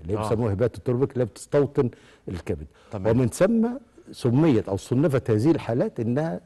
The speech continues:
Speaker 1: مجهولة السبب.
Speaker 2: يعني
Speaker 1: لقوا
Speaker 2: هي
Speaker 1: إن
Speaker 2: بعيد عن الخمسة دول.
Speaker 1: بعيد عن الخمسة، لكن
Speaker 2: آه.
Speaker 1: لقوا بقى إن النسبة غالبة فيهم، يعني حوالي سبعين في المية منهم، سواء المكتشف في بريطانيا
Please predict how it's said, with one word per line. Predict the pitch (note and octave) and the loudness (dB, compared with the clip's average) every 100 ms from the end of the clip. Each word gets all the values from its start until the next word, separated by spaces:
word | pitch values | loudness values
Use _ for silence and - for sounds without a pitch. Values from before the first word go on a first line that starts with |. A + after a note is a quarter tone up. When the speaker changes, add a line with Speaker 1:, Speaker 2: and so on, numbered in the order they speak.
| - | -4
Speaker 1:
مجهولة | G#2+ F#2 A#2 D#3 C3+ - - _ _ | -2 0 2 4 2 -2 -16 _ _
السبب. | - - E2 C#2+ - - - | -8 -4 -6 -8 -18 -14 -4
Speaker 2:
يعني | A2+ | 2
Speaker 1:
لقوا | D3 | 4
Speaker 2:
هي | D#3 | 6
Speaker 1:
إن | C#3 | 4
Speaker 2:
بعيد | C3 E3 C3+ | 2 2 0
عن | B2+ | -2
الخمسة | A2+ C#3+ C#3 G2 | -2 -4 -4 -6
دول. | D2+ - - _ | -8 -10 -18 _
Speaker 1:
بعيد | A2 C3 | 0 4
عن | C3+ | 4
الخمسة، | - F#2+ - - - | 0 -4 -8 -20 -6
لكن | G2+ G2 | -4 2
Speaker 2:
آه. | C3 | 4
Speaker 1:
لقوا | A3+ | 4
بقى | E3 F3 | 2 2
إن | |
النسبة | C3 A#2 C3 F3+ C#3+ B2 | 2 2 2 2 2 2
غالبة | A#2 A#2 C#3+ A2 | 2 2 2 0
فيهم، | - A#2 B2+ C#3 - - - - | 0 0 0 -4 -10 -20 -14 -10
يعني | E2+ | -4
حوالي | A2+ B2+ | 0 0
سبعين | A2+ F#2 A2+ | 0 -2 -2
في | C#3+ | -2
المية | G2+ A2+ A2+ | -2 0 2
منهم، | G#2 G2 A2+ A#2 - _ | 0 0 0 -2 -8 _
سواء | - A#2 A#2+ | -6 0 2
المكتشف | G#2+ F#2+ - A#2 - | 2 -2 -4 -4 -4
في | G2 A2 G#2+ - E2+ | -2 0 -2 -6 -8
بريطانيا | E2 F2 - A2+ G2+ F#2 | -6 -6 -2 0 0 -4